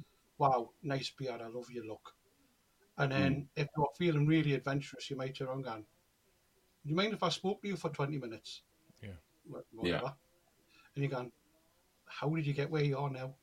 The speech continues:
Speaker 1: Just,
Speaker 3: Yeah.
Speaker 1: I'm just, you know, I'm really interested. I, I love, I love people,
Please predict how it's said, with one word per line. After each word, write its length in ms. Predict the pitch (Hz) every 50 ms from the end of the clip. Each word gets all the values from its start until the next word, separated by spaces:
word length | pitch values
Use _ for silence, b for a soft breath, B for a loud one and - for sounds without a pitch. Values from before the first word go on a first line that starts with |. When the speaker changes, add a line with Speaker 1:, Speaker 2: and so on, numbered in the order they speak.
| _ _ _ _ _ _ _ -
Speaker 1:
Just, 200 | 165 151 - 101
Speaker 3:
Yeah. 100 | - 147
Speaker 1:
I'm 100 | 151 143
just, 220 | 156 143 - - - 156 - - -
you 60 | 160
know, 180 | 143 143 143 156 156 -
I'm 200 | 151 151 143 143 151 156 165
really 260 | 175 175 160 151 165
interested. 440 | 151 151 - 151 156 147 - - 156
I, 100 | 143 143 - 135
I 40 | 143
love, 340 | 135 139 156 160 151 - - b b b b b b b b b 151
I 60 | -
love 260 | 131 143 160 156 147 -
people, 440 | - - 170 - - 123 120 127